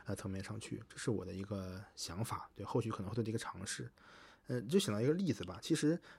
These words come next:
呃，之前看到的就是，嗯，汉堡王，他最开始他们做了一个社群，当时是有什么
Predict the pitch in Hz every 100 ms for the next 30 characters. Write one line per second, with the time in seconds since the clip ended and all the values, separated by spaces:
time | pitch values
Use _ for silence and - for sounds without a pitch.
0 | - 104 104 160 135 135 - 147 107 101
1 | 117 110 98 95 98 107 - 101 95 95
2 | 95 - 131 87 71 92 127 - - -
3 | 190 185 170 110 - 160 139 143 117 110
4 | 117 139 - 98 131 131 - 120 90 90
5 | - 98